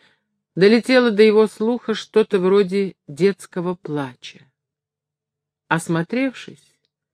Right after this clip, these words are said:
он заметил вдали шалаш из прутьев и пошёл к нему. Шалаш походил на клетку.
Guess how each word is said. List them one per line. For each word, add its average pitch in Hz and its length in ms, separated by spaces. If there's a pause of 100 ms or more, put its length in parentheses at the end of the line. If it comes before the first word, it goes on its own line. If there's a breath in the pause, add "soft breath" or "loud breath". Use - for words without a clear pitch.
(240)
он 202 220
заметил 220 560
вдали 190 400
шалаш 180 580
из 214 140
прутьев 208 580 (720)
и 180 100
пошёл 196 480
к - 140
нему. 143 420 (1200)
Шалаш 170 500
походил 170 500
на 180 180
клетку. 147 680